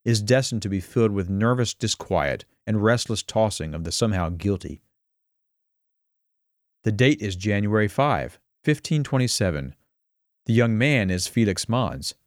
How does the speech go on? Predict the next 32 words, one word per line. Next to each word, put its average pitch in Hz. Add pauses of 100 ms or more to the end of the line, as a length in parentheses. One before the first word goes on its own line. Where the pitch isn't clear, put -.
(840)
This 156
was 117
the 101
first 156
event 123
of 87
many 117
young 120
Anabaptists 104
who -
ultimately 117
gave 110
their 120
life 92
for -
this 95
cause. 101 (1000)
There 123
are 135
many 143
questions 127
that 110
remain 113
from 101
that 104
occurrence 98
for 131
us 131
to 127
further 139
explore 123
today. 90